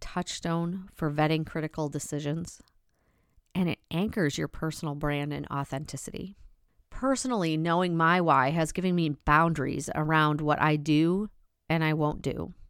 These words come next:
It has taught me and given me permission to say no, and that no is a complete sentence. It helps me know when I,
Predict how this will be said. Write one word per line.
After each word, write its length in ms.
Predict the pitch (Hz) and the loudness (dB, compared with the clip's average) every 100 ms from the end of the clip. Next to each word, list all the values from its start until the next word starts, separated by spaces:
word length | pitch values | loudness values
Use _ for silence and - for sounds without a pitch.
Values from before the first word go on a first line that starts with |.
| - - - | -20 -14 -2
It 100 | 196 | 2
has 160 | 190 | 2
taught 360 | - - 233 - | 2 4 4 6
me 180 | 233 - | 2 2
and 180 | 175 | 0
given 280 | 170 185 190 | 2 2 4
me 140 | 185 180 | 2 0
permission 600 | 180 165 165 - 170 165 | -2 -2 -2 -2 -4 -4
to 160 | - | -6
say 540 | - 160 147 143 151 - _ _ - | -6 -2 -2 -2 -6 -10 _ _ -8
no, 560 | 151 147 147 170 180 - - - _ _ | -4 -2 -4 -6 -8 -10 -14 -14 _ _
and 160 | 156 147 | -4 -4
that 160 | - | -4
no 320 | 160 151 147 - | -2 0 0 0
is 300 | 147 156 165 | 2 0 0
a 60 | |
complete 440 | - 151 165 151 - | -6 -6 -4 -6 -6
sentence. 460 | - 147 - - _ _ _ | -8 -8 -10 -16 _ _ _
It 140 | - 185 | -6 -2
helps 300 | 247 247 - | 0 0 2
me 140 | 285 | 4
know 260 | 196 165 170 | 6 6 6
when 180 | 175 | 4
I, 300 | 170 165 180 | 4 2 2